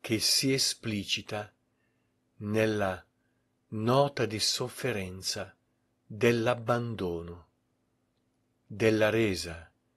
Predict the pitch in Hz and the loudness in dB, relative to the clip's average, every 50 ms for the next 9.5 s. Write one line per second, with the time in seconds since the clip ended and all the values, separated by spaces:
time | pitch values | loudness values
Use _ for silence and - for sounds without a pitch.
0 | _ _ _ _ _ _ _ _ _ _ _ _ _ _ _ _ - 120 117 110 | _ _ _ _ _ _ _ _ _ _ _ _ _ _ _ _ -2 0 0 2
1 | 104 107 113 117 120 113 - - - 117 110 117 113 110 113 107 104 104 98 92 | 2 4 2 4 2 0 -2 -4 -4 0 2 2 2 2 0 0 0 0 -2 -2
2 | 90 92 92 - - 120 113 113 - _ _ _ _ _ _ _ _ _ _ _ | -4 -8 -12 -12 -12 -12 -12 -12 -16 _ _ _ _ _ _ _ _ _ _ _
3 | _ _ _ _ _ _ _ _ _ _ _ _ _ _ _ _ _ _ _ - | _ _ _ _ _ _ _ _ _ _ _ _ _ _ _ _ _ _ _ 0
4 | - 120 110 107 107 107 104 104 104 117 131 135 135 - 143 135 127 131 131 127 | 2 4 4 4 2 -2 -4 -4 -4 -4 -4 -4 -4 -2 -2 -2 -2 -4 -8 -12
5 | - _ _ _ _ _ _ _ - 107 110 113 110 110 107 95 - - - - | -16 _ _ _ _ _ _ _ -2 0 0 0 0 0 0 0 0 -2 -2 -2
6 | - - 123 113 131 151 147 117 - - - 90 76 73 - _ _ _ _ _ | -2 -2 -2 -2 -2 -4 -6 -6 -4 -6 -6 -6 -8 -14 -18 _ _ _ _ _
7 | _ _ _ _ _ _ _ _ _ _ _ _ _ _ _ _ _ _ _ - | _ _ _ _ _ _ _ _ _ _ _ _ _ _ _ _ _ _ _ -4
8 | 101 101 104 101 101 98 - 98 113 107 - - 113 101 - - - - 127 123 | 0 0 0 2 0 0 0 2 0 0 0 -2 -4 -2 -2 -2 0 2 2 2
9 | 117 107 95 87 82 85 82 82 - | 2 2 0 -2 -6 -8 -12 -16 -20